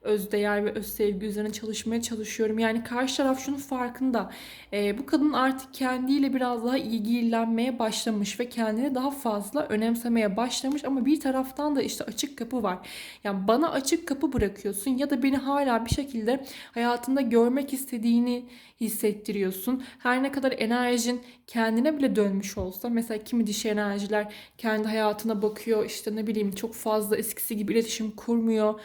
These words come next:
Eskiden belki de belli bir süre sonra geri dönüş yapıyordunuz, belki artık yapmıyorsunuz. Ya da işte eskiden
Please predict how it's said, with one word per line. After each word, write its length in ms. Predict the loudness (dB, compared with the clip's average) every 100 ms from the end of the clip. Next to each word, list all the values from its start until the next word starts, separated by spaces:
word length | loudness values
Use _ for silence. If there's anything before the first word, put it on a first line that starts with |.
| -18 -20 -20 _ -4
Eskiden 500 | -2 0 2 2 4
belki 240 | 2 2
de 120 | 0 0
belli 240 | 0 -2
bir 60 | -4
süre 260 | 2 2
sonra 260 | 2 0 0
geri 220 | 0 2
dönüş 300 | 2 2 0
yapıyordunuz, 420 | 0 2 2 2
belki 320 | 0 -2 -4
artık 300 | -6 -8 -4
yapmıyorsunuz. 640 | -4 -4 -2 -2 -2 -4 0
Ya 100 | 0
da 40 |
işte 220 | 0 -4 -4
eskiden 580 | -4 -4 0 0 0